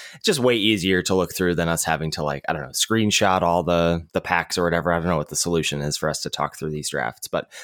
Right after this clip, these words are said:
that's what we're gonna do here today. We're gonna look at P V D D R's draft and Seth Manfield's draft. Very, very exciting to have some high-level draft content. I can't even remember the last time that we had, like, high-stakes limited play, really, other than, like, the Arena Opens over the past couple years.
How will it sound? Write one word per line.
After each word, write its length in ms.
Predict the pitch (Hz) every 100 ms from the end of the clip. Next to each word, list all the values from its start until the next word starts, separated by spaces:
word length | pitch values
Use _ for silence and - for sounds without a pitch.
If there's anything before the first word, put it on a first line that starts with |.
| -
that's 180 | 135 139
what 80 |
we're 80 | 123
gonna 160 | 120 110
do 100 | 110
here 140 | 101
today. 260 | 92 113 120
We're 140 | 92
gonna 180 | 85 82
look 140 | 85
at 180 | 87 -
P 160 | 95 90
V 100 | 90
D 140 | 92
D 140 | 90 95
R's 400 | 95 95 95 - - _
draft 400 | 113 113 110 - -
and 200 | 87 85
Seth 220 | 90 -
Manfield's 480 | 107 113 110 101 -
draft. 320 | 104 98 -
Very, 240 | 87 101
very 180 | 90 95
exciting 400 | 90 95 92 90
to 60 | 82
have 180 | 87 -
some 160 | 87
high-level 800 | 78 - 92 95 95 92 92 87
draft 300 | 90 92 -
content. 420 | 90 95 101 107 - -
I 100 | -
can't 200 | - 202
even 100 | 135
remember 220 | 120 131 110
the 80 |
last 300 | 104 104 -
time 340 | 101 101 101 98 _ _
that 80 | 101
we 80 | 101
had, 380 | - 104 127 98
like, 140 | 92
high-stakes 920 | - 87 90 - - 87 - - - 92
limited 420 | 98 85 85 -
play, 260 | - 92
really, 380 | 78 76 76 76
other 240 | 76 82 78
than, 160 | 78
like, 240 | 76 76 -
the 120 | 78
Arena 300 | 82 85 65
Opens 340 | 90 87 71
over 160 | 73 73
the 120 | 69
past 260 | 76 69 -
couple 220 | 76 73
years. 500 | 57 69 - -